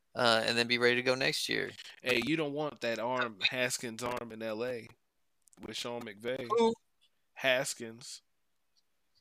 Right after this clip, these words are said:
Speaker 1: Who?
Speaker 2: Haskins' arm in L A with Sean
Speaker 1: Oh, my
Speaker 2: McVay.
Speaker 1: God.
Speaker 2: Woo! Number
Speaker 1: Can't
Speaker 2: seven.
Speaker 1: get over that one.
Speaker 2: Where does
Speaker 1: When do
Speaker 2: Haskins
Speaker 1: people
Speaker 2: land?
Speaker 1: stop drafting these one-year wonders in college?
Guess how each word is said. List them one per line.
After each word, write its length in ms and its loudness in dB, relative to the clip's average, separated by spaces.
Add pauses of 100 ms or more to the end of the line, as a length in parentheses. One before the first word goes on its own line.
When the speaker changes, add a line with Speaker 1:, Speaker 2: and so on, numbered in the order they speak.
(260)
Speaker 1:
Who? 400 6
Speaker 2:
Haskins' 560 -2
arm 400 0
in 100 -10
L 220 0
A 420 -4 (280)
with 160 -6
Sean 240 -2 (180)
Speaker 1:
Oh, 160 4
my 200 0
Speaker 2:
McVay. 120 -8
Speaker 1:
God. 500 -8 (800)
Speaker 2:
Woo! 1080 12
Number 300 -6
Speaker 1:
Can't 40 -4
Speaker 2:
seven. 460 6
Speaker 1:
get 100 4
over 80 6
that 300 2
one. 100 -8 (2000)
Speaker 2:
Where 120 4
does 180 -2
Speaker 1:
When 220 2
do 0 -
Speaker 2:
Haskins 200 6
Speaker 1:
people 220 10
Speaker 2:
land? 180 6
Speaker 1:
stop 280 8 (200)
drafting 560 10
these 200 0
one-year 380 2
wonders 440 0
in 80 -4
college? 720 2